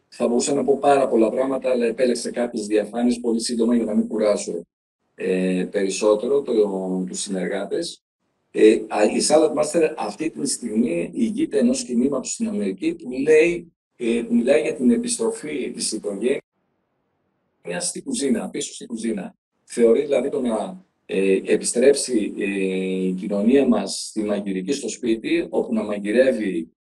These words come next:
ε, με υγιεινό τρόπο, είναι ένα, μια αναγκαιότητα σε σχέση με όλη αυτή τη βιομηχανία των τροφίμων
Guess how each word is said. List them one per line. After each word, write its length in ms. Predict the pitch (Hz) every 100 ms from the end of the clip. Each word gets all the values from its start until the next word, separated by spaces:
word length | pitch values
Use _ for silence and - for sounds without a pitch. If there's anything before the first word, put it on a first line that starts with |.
| _ _
ε, 240 | 90 95
με 160 | 95 107
υγιεινό 800 | 104 95 101 98 _ _ 117 143
τρόπο, 360 | - 143 151 147
είναι 160 | 139
ένα, 540 | 143 143 135 120 104 95 107
μια 160 | 131
αναγκαιότητα 760 | 123 107 98 107 110 - 185 - _
σε 200 | - 143
σχέση 340 | 120 160 156 139
με 80 |
όλη 160 | 151 143
αυτή 140 | -
τη 120 | 117 110
βιομηχανία 500 | 107 104 104 127 135
των 100 | 113
τροφίμων 540 | 101 - 143 87 87